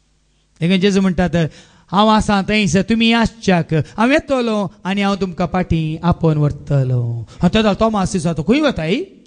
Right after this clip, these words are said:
हं. पळय न्ही, हाका पळय, "खंय वताय?"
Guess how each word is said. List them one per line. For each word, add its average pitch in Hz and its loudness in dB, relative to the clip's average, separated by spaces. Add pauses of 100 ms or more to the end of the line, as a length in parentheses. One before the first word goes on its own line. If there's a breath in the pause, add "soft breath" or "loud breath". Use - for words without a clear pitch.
(120)
हं. 190 -8 (1120)
पळय 185 -2
न्ही, 180 -2 (100)
हाका 151 -2
पळय, 175 0 (1120)
"खंय 349 6
वताय?" 381 0